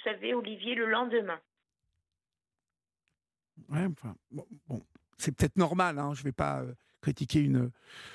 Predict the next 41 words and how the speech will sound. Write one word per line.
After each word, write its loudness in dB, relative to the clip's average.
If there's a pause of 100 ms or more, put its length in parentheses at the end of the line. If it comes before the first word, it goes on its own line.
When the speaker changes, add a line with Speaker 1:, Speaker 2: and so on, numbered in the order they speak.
(320)
Speaker 2:
une 4
procédure 2
Speaker 1:
La 6
Speaker 2:
que 2
je 2
ne 4
connais 4
Speaker 1:
justice, 4
Speaker 2:
pas 4
Speaker 1:
elle 6
est 4
Speaker 2:
complètement, 4
Speaker 1:
complexe, 4
Speaker 2:
mais, -6
Speaker 1:
hein. -4 (260)
Speaker 2:
mais, 6
Speaker 1:
La 6
Speaker 2:
euh, 4
Speaker 1:
justice, 4
Speaker 2:
euh, 0
Speaker 1:
c'est 2
Speaker 2:
le, -2
Speaker 1:
complexe. 4
Speaker 2:
le 6
fait 2
que -4
la 0
gamine 4
ne 4
soit 0
pas 2
là 2
en -4
présence 2
de -6
tous 4
les 6
acteurs 2
de -2
sa 0
vie 2